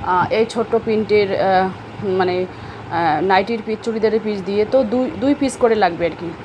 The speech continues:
এটা ছোট প্রিন্টের গোলাপি কালারের, আর এটা হচ্ছে, উম,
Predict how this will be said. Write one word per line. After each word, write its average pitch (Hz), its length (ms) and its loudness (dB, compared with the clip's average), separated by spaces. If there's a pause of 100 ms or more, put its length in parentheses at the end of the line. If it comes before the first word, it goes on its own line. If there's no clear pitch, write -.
(500)
এটা 254 200 4
ছোট 262 240 2
প্রিন্টের 247 380 2
গোলাপি 202 360 2
কালারের, 220 420 2 (1200)
আর 170 520 0 (1400)
এটা 262 280 2
হচ্ছে, 277 540 2 (240)
উম, 185 320 -2